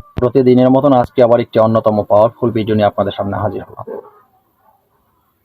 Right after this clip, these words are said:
আজকে আপনাদের সামনে একটি মূল্যবান বিষয় নিয়ে আলোচনা করব। অনেকেই এরকম ভিডিও আমার কাছে চেয়েছেন।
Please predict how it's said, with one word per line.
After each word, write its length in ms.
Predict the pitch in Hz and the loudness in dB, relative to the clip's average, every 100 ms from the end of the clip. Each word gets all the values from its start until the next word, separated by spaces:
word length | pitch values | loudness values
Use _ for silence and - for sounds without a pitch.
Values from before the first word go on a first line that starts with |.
| _ _ _ _ _ _ _ _ _ | _ _ _ _ _ _ _ _ _
আজকে 460 | 123 127 - 190 196 - | -4 -4 -2 0 0 -2
আপনাদের 400 | 120 123 120 123 | -2 0 -2 -2
সামনে 320 | - 127 127 | -2 -2 -2
একটি 400 | - - 113 - _ 110 | -4 -6 -6 -6 _ -8
মূল্যবান 800 | 107 120 127 135 147 170 160 - _ _ _ _ _ 120 | -2 2 4 4 0 -2 -6 -12 _ _ _ _ _ -6
বিষয় 320 | 110 - 110 | -6 -2 0
নিয়ে 120 | 110 | 0
আলোচনা 400 | 101 101 - 98 | 0 -2 -4 -8
করব। 420 | 101 110 117 196 214 _ _ _ _ _ _ _ _ _ _ _ _ _ _ _ _ _ _ _ _ | -4 -4 -4 -8 -10 _ _ _ _ _ _ _ _ _ _ _ _ _ _ _ _ _ _ _ _
অনেকেই 800 | - 123 147 143 170 175 175 185 - _ _ - 233 247 _ _ _ _ _ _ _ _ _ _ _ _ _ _ - | -2 0 0 0 2 4 4 2 -2 _ _ -16 -16 -18 _ _ _ _ _ _ _ _ _ _ _ _ _ _ -2
এরকম 360 | 135 139 147 | 0 2 0
ভিডিও 280 | 123 123 131 | 2 4 4
আমার 200 | 113 113 | 2 0
কাছে 160 | 110 101 | -4 -8
চেয়েছেন। 600 | - 101 98 - - | -4 -2 -2 -4 -16